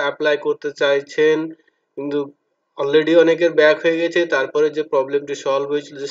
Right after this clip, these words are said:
single teacher হবে transfer, কি পদ্ধতিতে হবে, সেই পদ্ধতির কিন্তু guideline সামনে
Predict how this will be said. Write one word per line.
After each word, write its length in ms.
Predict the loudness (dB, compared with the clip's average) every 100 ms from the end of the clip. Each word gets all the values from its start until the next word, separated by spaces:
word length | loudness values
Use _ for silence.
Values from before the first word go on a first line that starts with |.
| -10
single 260 | -8 -6 -6
teacher 280 | -6 -4 -4 -6 -18 _ _ _ _ _ _ -2
হবে 280 | 0 4 4 4
transfer, 400 | 2 2 0 0 0 -6 -8
কি 80 | -10 -2
পদ্ধতিতে 680 | 0 0 -4 -10 -10 -6 -4 -2
হবে, 220 | -4 -4 -8
সেই 120 | -8 -8
পদ্ধতির 460 | -8 -6 -8 -6 -12 -8
কিন্তু 160 | -6 -6 -10 -20 _ -4
guideline 400 | -2 -2 0 0 -2
সামনে 280 | -6 -4